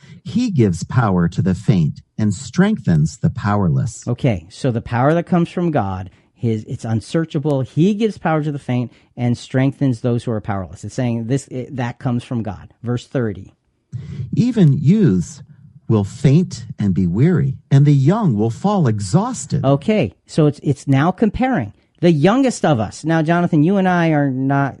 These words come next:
Speaker 2: quite the youngest of us anymore.
Speaker 1: No, no. <laughs>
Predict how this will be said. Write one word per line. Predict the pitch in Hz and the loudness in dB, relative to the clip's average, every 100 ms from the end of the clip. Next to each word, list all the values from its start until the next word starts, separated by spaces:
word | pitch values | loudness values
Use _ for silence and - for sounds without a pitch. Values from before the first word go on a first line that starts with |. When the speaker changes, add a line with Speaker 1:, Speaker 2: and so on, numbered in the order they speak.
| - | -20
Speaker 2:
quite | - 131 123 101 123 | -4 -2 0 -2 -4
the | |
youngest | 110 110 110 98 - | -2 0 -2 -4 -8
of | 101 92 | -12 -10
us | 87 92 | -2 -2
anymore. | 208 214 214 - 185 156 - | 0 2 2 4 4 2 0
Speaker 1:
No, | 220 | 0
no. | 160 151 | 2 2
<laughs> | - - - 170 156 - 143 139 - 135 - 151 135 - | 0 -4 0 2 2 0 -2 -2 0 0 0 -2 -2 -4